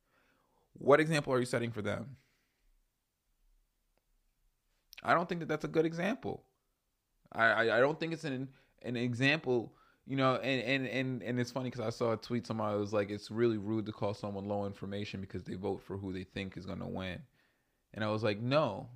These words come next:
but voting for someone who lies to you and doesn't help you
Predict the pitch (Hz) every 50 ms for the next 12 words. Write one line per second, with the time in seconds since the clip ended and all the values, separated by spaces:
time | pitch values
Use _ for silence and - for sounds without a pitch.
0 | - _ _ _ _ _ _ _ - - 104 95 113 123 139 151 143 143 135 127
1 | - 135 127 123 123 117 104 95 101 117 127 143 160 165 156 - - 120 104 104
2 | 104 104 101 98 113 113 113 101 107 120 147 151 - - - 101 98 95 -